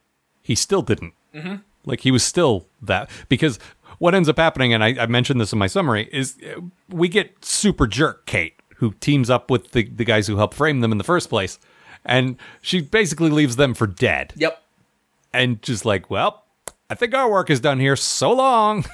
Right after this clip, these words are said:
Speaker 1: <laughs> And that's the point where he'd be screaming, "Jerry! Jerry!" And, and he didn't. Like, he was still, like, pretty subdued. Like, "Well, we're going to die. That's not a good thing."
Speaker 2: I don't want to, I don't think I want to die.
Speaker 1: Here on N P R.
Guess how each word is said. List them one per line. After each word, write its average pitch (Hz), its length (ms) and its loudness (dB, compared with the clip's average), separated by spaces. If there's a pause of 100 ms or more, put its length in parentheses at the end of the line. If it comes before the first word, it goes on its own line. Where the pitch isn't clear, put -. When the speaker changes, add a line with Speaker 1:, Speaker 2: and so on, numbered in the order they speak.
(120)
Speaker 1:
<laughs> 127 100 -16 (520)
And 143 280 2 (520)
that's 202 220 0
the 202 100 4
point 165 320 2
where 139 140 4
he'd 147 140 4
be 143 100 4
screaming, 151 320 -2
"Jerry! 339 380 2 (240)
Jerry!" 392 340 2 (160)
And, 170 260 2
and 131 140 2
he 156 60 4
didn't. 160 260 2 (140)
Like, 120 160 4
he 127 100 2
was 127 160 2
still, 139 380 2
like, 98 260 0 (560)
pretty 110 160 2
subdued. 127 640 0
Like, - 160 -6 (120)
"Well, 98 200 -4
we're 92 120 -4
going 104 220 2
to - 80 -10
die. 110 240 0
That's 82 240 -4
not 78 160 0
a - 20 -10
good - 220 -10
thing." 104 340 2
Speaker 2:
I 95 140 -14 (260)
don't 110 280 -2
want 113 300 -2
to, 101 180 -10
I 85 100 -6
don't 117 160 -6
think 113 140 -6
I 90 60 -2
want 110 260 0
to - 40 -6
die. 98 360 -6 (1000)
Speaker 1:
Here 95 240 6
on 73 140 -2
N 73 140 0
P 78 160 0
R. 85 320 0